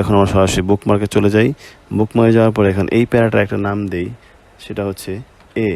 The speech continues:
এবং এখান থেকে অ্যাড বাটনে প্রেস করি। তাহলে এই প্যারাটা এ আকারে এখানে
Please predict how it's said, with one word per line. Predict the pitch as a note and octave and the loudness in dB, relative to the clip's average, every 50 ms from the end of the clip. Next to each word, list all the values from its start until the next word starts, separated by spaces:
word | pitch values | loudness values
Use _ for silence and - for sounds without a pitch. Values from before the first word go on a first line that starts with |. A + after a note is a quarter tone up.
| - - _ _ _ _ _ _ - _ _ _ _ _ _ - - _ _ _ - - - | -6 -10 _ _ _ _ _ _ -20 _ _ _ _ _ _ -20 -20 _ _ _ -14 -10 -8
এবং | G#2 G2+ G2 F#2+ | -6 -4 -4 -4
এখান | G2+ A2 A2+ G#2+ G#2 | -4 -4 -4 -4 -4
থেকে | A#2 A#2 C3 C3+ - | -4 -4 -6 -6 -4
অ্যাড | A2+ A2+ A2 G#2+ | -4 -4 -2 -2
বাটনে | G#2 G2+ G#2 G#2+ A#2+ A#2+ - | -4 -4 -2 -4 -4 -4 -4
প্রেস | G#2+ G2 F#2 - - - | -4 -4 -4 -6 -10 -10
করি। | F2+ D#2 D2 - - - - - - _ _ _ - | -10 -10 -10 -12 -14 -20 -20 -20 -20 _ _ _ -2
তাহলে | A2 G2+ G2 F#2+ - - - A#2+ | 0 0 0 0 -2 -2 0 2
এই | C3 C#3 D3+ D3+ - - | 2 2 2 0 -2 -2
প্যারাটা | B2 A2+ A2 G#2+ G#2 - G#2 G#2+ B2 C#3 C3+ - _ - A#2 | 0 0 0 0 -2 -4 -4 -4 -4 -8 -12 -16 _ -2 2
এ | A#2 A#2 A#2 | 2 4 2
আকারে | A2+ - A2+ G#2+ A2 A2 | 2 0 0 2 2 2
এখানে | G#2+ G#2+ G#2+ G#2+ | 2 0 -2 -2